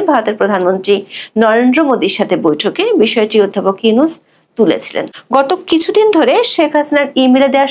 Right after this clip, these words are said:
সাক্ষাৎকার পশ্চিমা ও ভারতীয় বেশ কিছু গণমাধ্যমে প্রকাশ হয়েছে। বিষয়টি নিয়ে সরকারের মধ্যে অস্বস্তি আরও বেড়েছে। বাংলাদেশের সরকারি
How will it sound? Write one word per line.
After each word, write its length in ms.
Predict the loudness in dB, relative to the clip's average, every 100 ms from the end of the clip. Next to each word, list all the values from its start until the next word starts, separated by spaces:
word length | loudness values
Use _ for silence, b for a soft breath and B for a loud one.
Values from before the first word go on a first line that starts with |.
| -2
সাক্ষাৎকার 640 | -4 -6 -6 -6 -2 -2 -2 -4
পশ্চিমা 460 | -4 -4 -2 2 2 2
ও 20 | -2 B B -6 -2
ভারতীয় 460 | 0 0 -2 0 0 0 2
বেশ 180 | 2 0
কিছু 180 | -4 -6 -4
গণমাধ্যমে 500 | -2 0 -2 -2 -2 -2
প্রকাশ 240 | -4 -4 -4
হয়েছে। 220 | -4 -6 -10 _ _ _
বিষয়টি 400 | -2 0 0 0 2
নিয়ে 120 | 2 0
সরকারের 360 | -2 -2 0 0
মধ্যে 220 | 0 -2 -4 B B B -4
অস্বস্তি 500 | -2 -4 -4 -2 -4 -4 b b -2
আরও 320 | 0 2 0 0
বেড়েছে। 400 | 0 0 -2 -8 -12 _ -4
বাংলাদেশের 440 | -2 0 0 -2 -2
সরকারি 260 | -2 0